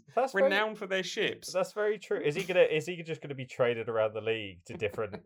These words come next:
Speaker 1: <laughs> different places that are to do with, like,
Speaker 2: To
Speaker 1: travel?
Speaker 2: do with tra-, modes of
Speaker 1: <laughs>
Speaker 2: transport.
Speaker 1: Modes
Speaker 2: Where,
Speaker 1: of
Speaker 2: where,
Speaker 1: transport.
Speaker 2: uh, so it's the Jets next,
Speaker 1: It's
Speaker 2: isn't
Speaker 1: the
Speaker 2: it?
Speaker 1: Jets, yeah, yeah, yeah, yeah, yeah.
Speaker 2: <laughs>
Speaker 1: Uh, sp-, speaking of weird coincidences, that brings me on to my, uh,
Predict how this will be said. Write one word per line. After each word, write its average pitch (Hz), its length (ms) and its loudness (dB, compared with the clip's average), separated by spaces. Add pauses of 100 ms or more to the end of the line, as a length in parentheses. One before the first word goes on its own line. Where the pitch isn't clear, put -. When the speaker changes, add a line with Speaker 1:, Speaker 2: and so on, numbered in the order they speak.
(160)
Speaker 1:
<laughs> - 220 -20
different 147 420 2
places 123 560 0
that 113 220 2
are 117 100 -2
to - 120 -10
do 117 220 -2
with, 107 180 -4
like, 113 260 0
Speaker 2:
To - 80 -16
Speaker 1:
travel? 113 280 2
Speaker 2:
do 190 140 2
with 135 220 -4
tra-, - 260 2
modes 196 340 4
of 190 140 -2
Speaker 1:
<laughs> - 20 -20
Speaker 2:
transport. 196 640 2
Speaker 1:
Modes 185 140 12
Speaker 2:
Where, 190 100 2
Speaker 1:
of 175 60 -2
Speaker 2:
where, 202 120 2
Speaker 1:
transport. 175 440 8
Speaker 2:
uh, 147 240 6 (100)
so 196 200 8
it's 185 120 4
the 190 80 -2
Jets 175 420 4
next, 170 320 0
Speaker 1:
It's 240 120 8
Speaker 2:
isn't 165 120 6
Speaker 1:
the 127 80 4
Speaker 2:
it? 135 40 0
Speaker 1:
Jets, 165 360 10
yeah, 160 340 10
yeah, 165 240 8
yeah, 160 260 10 (180)
yeah, 151 180 6
yeah. 143 360 0
Speaker 2:
<laughs> - 60 -2 (640)
Speaker 1:
Uh, 156 60 0
sp-, 185 240 0
speaking 175 380 -2
of 127 120 -2
weird 139 300 4
coincidences, 107 1000 -2
that 135 240 0
brings 131 240 -4
me 117 80 -8
on 113 120 -8
to - 140 -8
my, 110 240 -2
uh, 107 300 2